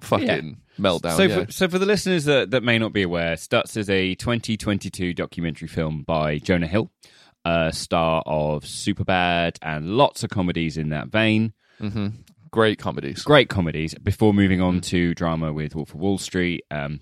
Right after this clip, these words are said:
Speaker 2: Moneyball, which was very good, and probably his first dramatic role.
Speaker 1: Fucking great movie.
Speaker 2: And he decided to, Jonah Hill decided to make a movie about his therapist, Phil Stutz, who's sort of a psychotherapist of the stars, top of his field,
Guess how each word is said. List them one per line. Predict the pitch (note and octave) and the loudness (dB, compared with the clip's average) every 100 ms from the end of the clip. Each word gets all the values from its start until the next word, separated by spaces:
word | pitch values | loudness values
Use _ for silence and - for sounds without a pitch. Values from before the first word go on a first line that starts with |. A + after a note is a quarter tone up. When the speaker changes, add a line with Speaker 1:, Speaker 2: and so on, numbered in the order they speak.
| - | -2
Speaker 2:
Moneyball, | G2 F#2 F2+ G2+ | 2 2 2 2
which | G#2+ - | 0 -8
was | D#2+ | -10
very | D2 D#2 | -4 -4
good, | D2+ E2+ | -2 -4
and | F2 | -6
probably | - F2 - | -6 -8 -6
his | F2 | -6
first | - G2 - | 0 0 0
dramatic | F2+ - - | -4 -4 -4
role. | E2+ | -4
Speaker 1:
Fucking | F2 - G2+ F2+ - | -4 -10 -10 -10 -8
great | G#2 F#2 F#2+ F#2 | -4 -2 -2 -2
movie. | E2+ D#2+ D#2+ F#2 - | -6 -6 -8 -6 0
Speaker 2:
And | A#2 A#2 A#2+ | 2 4 2
he | C3 C#3+ | 2 0
decided | - E3+ D#3+ C#3+ | 2 2 2 0
to, | D3+ C3 | 0 2
Jonah | D#3+ C#3 | 4 4
Hill | C3+ | 2
decided | A2+ B2 A2 | 0 -2 -2
to | G#2 | -2
make | F#2+ | -2
a | |
movie | G2+ E2 | -2 0
about | E2+ F2 | -2 -2
his | F2 - | -6 0
therapist, | G#2 A#2 F#3+ F#3+ | 0 2 -2 -4
Phil | - G#2 | -2 -4
Stutz, | - - - - - - | 0 -2 -2 -6 -10 -6
who's | G#2+ G#2 G2+ | -4 -2 -4
sort | - A#2+ | -6 -8
of | G2 | -6
a | |
psychotherapist | - G#2+ - - F#2+ F2+ F#2+ - | -4 -4 -4 -2 -2 -2 -6 -12
of | - | -16
the | |
stars, | - - G2 F#2+ - | -10 -2 0 0 -4
top | - | -8
of | F#2+ | -8
his | F#2 | -8
field, | - F2+ E2+ | -4 -4 -4